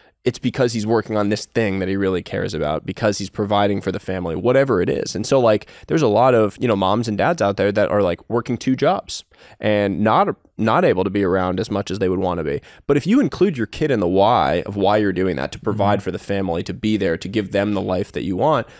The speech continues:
Speaker 1: that's such a powerful thing, 'cause then your kid knows that. They don't fill it with the worst thing. They fill
Speaker 2: Right.
Speaker 1: it with the great thing that is the truth.
Speaker 2: So would he, like, always, um, sit you down when he's with you in person and tell you the why? Like, how, how did that look?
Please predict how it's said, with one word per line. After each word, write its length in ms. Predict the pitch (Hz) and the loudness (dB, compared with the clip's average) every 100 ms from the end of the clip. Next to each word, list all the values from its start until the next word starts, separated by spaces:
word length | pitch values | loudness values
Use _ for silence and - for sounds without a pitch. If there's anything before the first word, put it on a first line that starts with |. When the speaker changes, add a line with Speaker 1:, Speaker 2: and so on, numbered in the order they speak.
| - | -4
Speaker 1:
that's 200 | - 180 | -2 -2
such 200 | - 165 | -4 -6
a 20 | |
powerful 460 | 139 131 135 117 82 | -2 2 2 2 -2
thing, 280 | - 180 - | -2 -4 -4
'cause 100 | 117 | -2
then 140 | 135 170 | 0 0
your 80 | |
kid 180 | 127 156 | 0 0
knows 300 | 113 135 165 | 2 2 2
that. 200 | - - | 0 -2
They 60 | 104 | 0
don't 180 | 135 - | 0 -2
fill 280 | - 160 | 2 2
it 80 | 160 | 2
with 120 | - | 0
the 80 | - | -2
worst 320 | 85 85 - | 0 0 -2
thing. 180 | - 82 | -6 -6
They 80 | 87 | -6
fill 240 | - 127 | -2 2
Speaker 2:
Right. 80 | 117 | 2
Speaker 1:
it 80 | - | 2
with 300 | 107 - _ | -2 -2 _
the 60 | 107 | -4
great 320 | 101 110 160 | 0 0 0
thing 220 | - 101 | -2 -2
that 100 | 101 | 0
is 120 | 95 | -2
the 100 | - | -2
truth. 500 | 85 - 76 - - - _ _ | -6 -2 -2 -4 -14 -20 _ _
Speaker 2:
So 120 | - 147 | -4 0
would 160 | 127 | 2
he, 340 | 131 147 135 127 | 2 2 2 2
like, 300 | 104 98 110 | 0 0 0
always, 600 | 110 107 104 101 - 92 | 2 0 -2 -4 -6 -4
um, 500 | 92 85 87 - - | -2 -2 -6 -12 -14
sit 200 | - - | -8 -4
you 120 | 110 | -2
down 240 | 104 98 | 0 0
when 80 | 95 | -2
he's 180 | 95 92 | -4 -4
with 160 | 98 101 | -6 -4
you 60 | |
in 80 | 90 | -4
person 680 | - 117 - 117 107 110 - | 0 0 0 -2 0 -2 -6
and 140 | 95 | -6
tell 180 | 104 98 | -2 -2
you 120 | 110 | 0
the 80 | 117 | 0
why? 400 | 117 117 117 120 | 2 2 2 0
Like, 240 | 113 104 | -2 -6
how, 180 | - 110 | -2 0
how 160 | 104 107 | 0 -2
did 140 | 101 | -2
that 100 | 98 | -2
look? 280 | 98 - | -2 -4